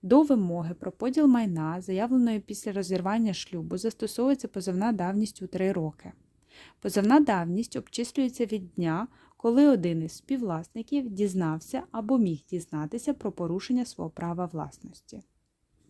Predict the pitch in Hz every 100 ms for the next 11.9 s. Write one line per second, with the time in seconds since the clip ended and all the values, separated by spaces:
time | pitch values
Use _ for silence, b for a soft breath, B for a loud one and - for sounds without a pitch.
0 | _ _ _ _ _ _ _ _ _ _
1 | _ - - b b b b b b b
2 | - - 214 202 - 247 294 - 214 196
3 | 196 220 233 _ - 175 185 277 _ _
4 | _ _ _ B B B - 208 208 220
5 | 254 285 269 - 214 208 208 190 190 233
6 | 269 208 175 190 - 208 214 233 202 -
7 | - 185 196 190 185 - 220 233 214 196
8 | 196 - 202 170 180 175 185 - - 175
9 | 160 151 151 185 190 _ _ B B B
10 | 208 180 214 294 320 196 233 254 196 170
11 | 170 180 202 208 196 214 262 269